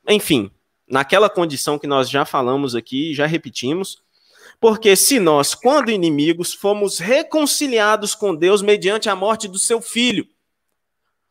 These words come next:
Ou seja, de que forma que nós somos reconciliados?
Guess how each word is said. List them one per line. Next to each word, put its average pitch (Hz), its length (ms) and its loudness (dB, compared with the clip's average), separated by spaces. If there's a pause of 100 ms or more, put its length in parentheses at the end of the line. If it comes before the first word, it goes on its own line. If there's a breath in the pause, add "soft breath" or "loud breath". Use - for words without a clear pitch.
(120)
Ou 202 140 6
seja, 185 400 2
de 175 140 -6
que 269 120 -2
forma 226 380 0
que 226 80 -10
nós 208 180 -2
somos 196 240 -6
reconciliados? 175 1000 -4